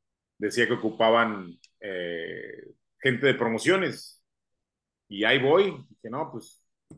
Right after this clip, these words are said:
yo quiero trabajar aquí con ustedes", como que les gustó mi actitud, me contrataron,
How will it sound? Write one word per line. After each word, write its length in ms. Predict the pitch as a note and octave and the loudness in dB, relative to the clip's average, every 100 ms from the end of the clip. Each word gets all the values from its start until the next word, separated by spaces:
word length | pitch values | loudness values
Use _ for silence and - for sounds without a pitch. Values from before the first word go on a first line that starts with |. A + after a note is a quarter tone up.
| _ _ _ | _ _ _
yo 140 | A2 A#2 | -10 0
quiero 180 | C#3 C#3 | 0 2
trabajar 360 | A#2+ G#2+ B2 | 2 4 4
aquí 120 | C3 | 4
con 140 | B2 B2+ | 0 -4
ustedes", 500 | B2 E3+ F#3+ F3+ C#3 | 2 4 4 2 -2
como 180 | C3 A2+ | -8 -6
que 80 | A2+ | -4
les 100 | G#2+ | -4
gustó 260 | G#2+ C#3 | -2 0
mi 120 | D3 | 2
actitud, 500 | C#3+ A#2+ A2+ E3+ F#3 | 2 0 2 6 6
me 160 | E3 D3 | 6 -4
contrataron, 800 | A#2+ A2 A2+ D3 E3+ F#3 F#3 | -4 -2 0 2 4 2 0